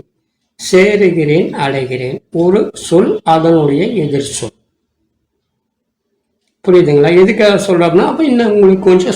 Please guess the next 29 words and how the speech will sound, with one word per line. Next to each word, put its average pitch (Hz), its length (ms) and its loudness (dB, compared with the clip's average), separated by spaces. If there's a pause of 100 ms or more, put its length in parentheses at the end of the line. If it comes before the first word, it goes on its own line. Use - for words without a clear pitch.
(120)
சுலபமா 196 500 2
இருக்கும். 127 280 -8
அதுக்கு 151 280 -6
தான். 165 300 -4
ஏதோ 226 560 0
ஒண்ணு, 202 400 2
ஒரு 165 360 0
விஷயத்துல 214 460 0
வந்து, 170 480 -2 (400)
நீங்க 175 220 6
இந்த 170 180 4
இதை 175 200 2
வந்து 185 260 2
ஒரு 175 140 2
இருபத்தோரு 175 500 -2
நாளோ, 160 280 0 (100)
ஒரு 165 180 -2
இருபத்தோரு 165 560 -2
முறையோ 165 320 -4
தினசரி 151 440 -4
நீங்க 160 220 -2
பயிற்சி 147 380 -6
பண்றீங்க 151 480 -4
அப்படின்னாவே, 135 840 -4 (580)
உங்களுக்கு 175 600 2
வந்து 139 280 -4
ஸ்போக்கன் 185 840 -4
வந்து 165 280 -2
ரொம்ப 170 540 -4